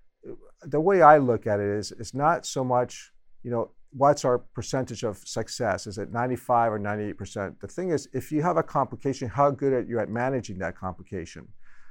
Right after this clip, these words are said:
So if I tell you the risk of death is less than one percent, you have to do at least a hundred cases to see one percent death, one person die. And if you have the skill, the knowledge, and the experience,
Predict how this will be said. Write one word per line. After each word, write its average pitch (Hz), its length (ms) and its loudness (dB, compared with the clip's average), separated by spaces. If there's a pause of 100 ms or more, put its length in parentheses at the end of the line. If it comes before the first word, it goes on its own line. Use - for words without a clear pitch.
(120)
So - 180 0
if 123 100 -2
I 151 140 8
tell 175 220 0
you 156 100 2
the 117 140 -2
risk 117 300 -4
of 110 120 -4
death 110 260 0
is 98 140 -10
less 107 320 0
than 123 100 -6
one 113 160 -4
percent, 98 540 -12 (520)
you 160 120 0
have 196 160 2
to - 80 -6
do 120 160 0
at 85 100 0
least 123 240 -4
a 101 60 -2
hundred 139 360 -4
cases 120 580 -4 (100)
to 104 80 -10
see 117 340 -4
one 104 320 -4
percent 92 500 -8 (560)
death, 120 300 2
one 104 180 -2
person 95 320 -8
die. 90 340 0 (680)
And 120 240 -2 (200)
if 175 280 0
you 175 140 0
have 131 520 4 (300)
the 101 100 -4
skill, 131 760 2
the 107 100 -4
knowledge, 117 500 4
and 104 100 -6
the 101 60 -4
experience, 107 680 -4